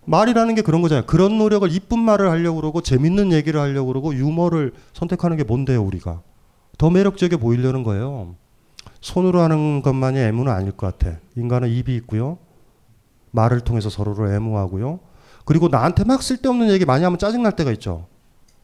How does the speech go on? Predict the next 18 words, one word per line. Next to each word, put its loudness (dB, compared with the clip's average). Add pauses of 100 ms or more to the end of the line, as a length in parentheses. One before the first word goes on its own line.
(240)
그 0
느낌이 2
그 2
느낌이에요. 0
"이 -8
새끼가 -2
왜 6
이렇게 2
말이 2
많아, 2
씨, -6
진짜 -8
무슨 -8
뭘, 4
나한테 2
왜 4
그런 2
얘기를 2